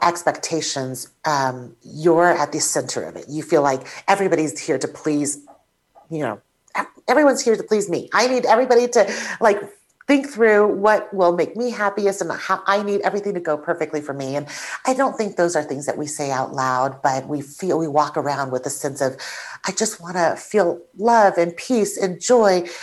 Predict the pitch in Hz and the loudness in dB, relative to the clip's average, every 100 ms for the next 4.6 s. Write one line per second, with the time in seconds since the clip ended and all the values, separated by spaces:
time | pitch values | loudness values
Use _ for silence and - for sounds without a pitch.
0 | - 196 226 214 220 - 214 220 190 185 | -4 0 0 0 -2 0 0 2 0 0
1 | 175 175 196 165 139 - - - - 233 | 0 0 0 2 2 -2 -16 -18 -4 2
2 | 226 214 - 262 262 208 214 208 - - | 2 2 -2 0 0 -2 -2 0 0 -2
3 | - 202 214 202 - 233 175 170 - 196 | 0 2 2 2 -4 -6 -6 -6 -6 -4
4 | 190 180 - 185 170 160 | -2 -2 -2 2 2 0